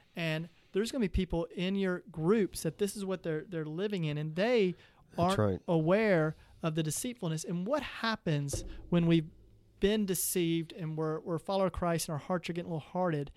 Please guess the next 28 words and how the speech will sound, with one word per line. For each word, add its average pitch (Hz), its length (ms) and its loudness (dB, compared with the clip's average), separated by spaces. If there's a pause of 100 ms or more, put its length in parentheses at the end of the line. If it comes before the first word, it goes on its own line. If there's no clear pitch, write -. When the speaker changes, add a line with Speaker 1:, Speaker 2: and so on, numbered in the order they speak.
(220)
Speaker 1:
hard-hearted? 175 600 2 (920)
It 254 160 0
can 247 260 0 (840)
take 208 240 2
us 196 160 2
to 185 80 -6
being 190 180 2
in 175 80 -2
a 151 60 0
small 175 400 -4
group, 156 560 0 (1160)
and 170 200 -2
instead 180 240 -4
of 190 80 -4
being 175 160 -4 (120)
open 190 280 0
and 185 200 -4
honest, 151 640 -2 (800)
um, 151 460 -6 (180)
we 165 580 0 (640)
perform 175 800 -2
and 143 120 -6
hide 156 640 -4
real 165 240 -2
easily. 226 360 -6 (120)
Speaker 2:
That's 107 200 0
right. 107 180 2 (560)
Speaker 1:
So 170 480 -2